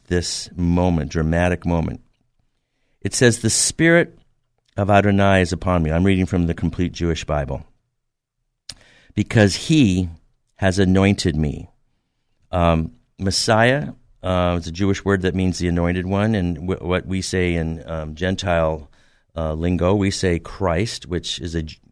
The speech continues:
Greek word for anointed one. And so whether you speak the, the Hebrew word or the Greek word, it's the same,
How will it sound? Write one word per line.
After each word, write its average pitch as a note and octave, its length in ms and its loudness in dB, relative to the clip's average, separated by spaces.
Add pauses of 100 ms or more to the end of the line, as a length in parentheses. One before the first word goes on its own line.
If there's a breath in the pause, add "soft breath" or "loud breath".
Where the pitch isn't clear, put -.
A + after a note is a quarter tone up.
(240)
Greek G#2+ 300 0
word D2 420 -10
for D#2+ 360 -4 (360 soft breath)
anointed D#2 500 0
one. D2+ 300 -4 (1000)
And F#2+ 180 2
so G2 180 2
whether F#2 240 4
you F2 120 0
speak - 380 -6
the, E2 320 -6 (100)
the F#2+ 80 -8
Hebrew A2 360 2
word F#2 360 4
or E2 40 2
the D#2 120 0
Greek G2+ 300 0
word, D#2 180 0
it's - 340 -12
the - 120 -16
same, E2+ 500 -4